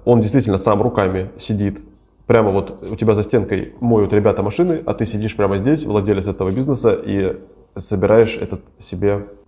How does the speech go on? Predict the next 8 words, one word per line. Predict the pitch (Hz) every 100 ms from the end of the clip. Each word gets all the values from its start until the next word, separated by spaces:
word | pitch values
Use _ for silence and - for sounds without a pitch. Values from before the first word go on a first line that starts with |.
| _ -
блоки, | 113 110 113
вот | 95 98
эти | 85
самые | 95 92
перетаскиваешь, | 95 107 107 95 92 - - - -
получается | 95 92 101 101
у | 85
тебя, | 90 92